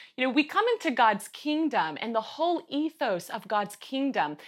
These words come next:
God's rule and reign, is an ethos of peace. And this peace is given to us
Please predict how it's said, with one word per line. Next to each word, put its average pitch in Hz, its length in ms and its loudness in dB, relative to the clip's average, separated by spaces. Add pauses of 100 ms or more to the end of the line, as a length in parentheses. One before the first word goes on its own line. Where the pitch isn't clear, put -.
(140)
God's 220 300 8
rule 247 440 2
and 196 220 -4
reign, 190 340 6
is 202 140 0
an 196 120 -2
ethos 196 440 -2
of - 220 -6
peace. - 480 -8 (340)
And 240 160 8
this 277 220 0
peace 320 400 0
is 226 160 -4
given 254 320 2
to 240 220 -4
us 185 380 6